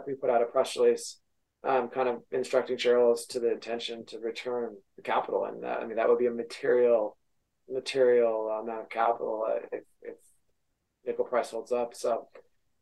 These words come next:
you know, we're excited about it. I think the other thing that we're excited about is, you know, Justin and I created a website called The Organ Group, where,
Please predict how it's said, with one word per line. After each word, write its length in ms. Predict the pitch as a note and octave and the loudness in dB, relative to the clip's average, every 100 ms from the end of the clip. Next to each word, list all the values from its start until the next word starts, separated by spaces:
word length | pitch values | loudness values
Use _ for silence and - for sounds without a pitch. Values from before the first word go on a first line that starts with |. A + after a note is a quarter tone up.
| - | 0
you 80 | |
know, 220 | F#3 F3 - | 4 6 8
we're 120 | F#3 | 8
excited 380 | F#3+ E3 D3+ D#3 | 10 8 8 8
about 280 | D3+ D3+ D3 | 8 8 8
it. 160 | D3+ - | 6 2
I 40 | |
think 280 | D3+ D#3 - | 2 2 0
the 100 | C#3+ | 2
other 240 | D3 D3 D3 | 6 8 6
thing 220 | D3 C#3+ | 0 -2
that 100 | C#3 | 0
we're 120 | C#3 | 0
excited 360 | C3 C3 C3 C3 | 2 2 2 2
about 380 | B2+ C3 C3 | 2 2 4
is, 260 | A#2+ A#2+ A#2+ - _ _ _ _ _ _ - | 4 2 -2 -14 _ _ _ _ _ _ -6
you 80 | C#3 | -4
know, 80 | |
Justin 400 | G#2 B2+ A#2+ C3+ | 2 2 2 -2
and 80 | B2 | 0
I 160 | A#2+ A#2+ | 2 0
created 320 | A#2+ C3 B2 | 2 2 4
a 40 | |
website 360 | A#2+ A#2 - A#2 | 4 2 0 -2
called 180 | A2+ A2+ | -2 -4
The 60 | |
Organ 400 | B2 A#2+ A#2+ B2 | 0 2 2 -2
Group, 320 | A#2+ A#2 A#2 A#2 _ _ _ _ - | -2 2 4 2 _ _ _ _ -2
where, 440 | B2 A2 A2+ - | 2 2 0 -4